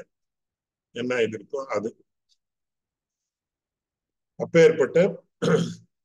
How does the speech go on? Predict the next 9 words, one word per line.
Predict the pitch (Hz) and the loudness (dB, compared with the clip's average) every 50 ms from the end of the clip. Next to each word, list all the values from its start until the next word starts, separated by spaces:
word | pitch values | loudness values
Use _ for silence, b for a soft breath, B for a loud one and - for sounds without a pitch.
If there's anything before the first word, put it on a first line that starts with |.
| _ _ _ _ _ - | _ _ _ _ _ -6
சில | - 143 139 143 131 | -6 -2 0 0 0
குணங்கள். | 120 135 135 139 139 131 120 110 - _ _ _ _ _ _ _ - | 0 0 -2 -2 -2 0 -2 -2 -4 _ _ _ _ _ _ _ -12
அதான் | 120 123 143 147 143 | -6 -4 -4 -4 -4
இங்க | 135 127 127 | -4 -6 -8
சொல்றது, | 127 135 123 123 123 123 110 | -8 -10 -12 -10 -10 -6 -4
"பிரம்ம | 117 123 123 123 123 120 120 135 131 117 104 | -4 -4 -2 -4 -6 -4 -6 -6 -6 -8 _
ஜேஷ்டா | - 110 113 117 120 120 117 - _ - 127 127 123 127 127 123 | -6 -2 0 0 0 0 -2 -8 _ -4 0 0 2 2 0 -2
வீர்யா | 113 113 113 117 120 117 113 123 127 127 127 127 | -4 -6 -8 -8 -10 -10 -6 0 2 2 2 2
சம்பிருதானி | 123 - 127 123 127 120 113 123 127 - 123 123 123 127 131 135 | -2 -4 -6 -10 -10 -10 -8 -10 -10 -10 -8 -8 -8 -8 -10 -10